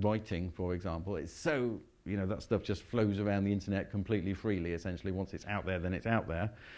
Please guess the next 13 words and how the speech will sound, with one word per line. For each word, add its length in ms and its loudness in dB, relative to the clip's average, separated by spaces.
And 360 10
if 180 10
you're 140 12
somebody 320 12
that 80 6
wants 220 8
to 80 -4
be 60 10
able 120 12
to, 160 6
uh, 320 10
make 260 6
any 240 6